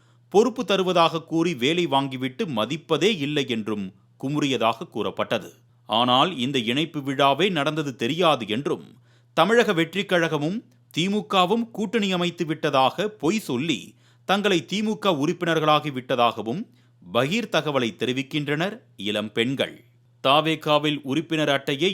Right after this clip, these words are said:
இல்லாதவர்களிடம் வேறொருவரின் உறுப்பினர் அட்டையின் ஜெராக்ஸ் பேப்பரை கொடுத்து கேமரா முன்பு கிழிக்க வைத்தும், தோளில் தாவேகா கட்சி துண்டை கழற்றிவிட்டு தி மு க துண்டை அணிந்து கொள்ளுமாறும் அங்கிருந்தவர்கள் அட்டகாசமாய்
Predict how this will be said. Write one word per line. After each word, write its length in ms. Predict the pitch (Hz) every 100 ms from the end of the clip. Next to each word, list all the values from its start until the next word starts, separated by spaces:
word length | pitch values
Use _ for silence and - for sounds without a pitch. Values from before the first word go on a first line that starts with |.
| 139
இல்லாதவர்களிடம் 840 | 143 147 139 131 123 120 113 120 120 - _ _
வேறொருவரின் 720 | 120 196 214 196 185 185 170 151
உறுப்பினர் 460 | 135 175 180 170
அட்டையின் 400 | 156 165 147 147 143 117
ஜெராக்ஸ் 380 | 107 143 175 - -
பேப்பரை 380 | 147 147 127
கொடுத்து 380 | - 120 160 170 85 69 _ _ -
கேமரா 400 | 165 202 202 165
முன்பு 280 | 151 147 131 117
கிழிக்க 380 | 120 156 170
வைத்தும், 560 | 113 107 98 107 120 190 _ _ _ -
தோளில் 420 | 156 170 165 160 123
தாவேகா 520 | 147 160 170 165 160
கட்சி 300 | 156 147 165 156
துண்டை 400 | 151 143 139 120
கழற்றிவிட்டு 720 | 117 135 - 139 113 113 120 185 - _ _ -
தி 120 | 196
மு 160 | 220 202
க 140 | 214
துண்டை 340 | 190 180 170 165
அணிந்து 340 | 143 127 175 165
கொள்ளுமாறும் 600 | 151 143 135 127 123 113 113
அங்கிருந்தவர்கள் 800 | 120 127 131 135 131 131 185 101 80 _ _ -
அட்டகாசமாய் 920 | 107 110 165 156 151 156 143 147 208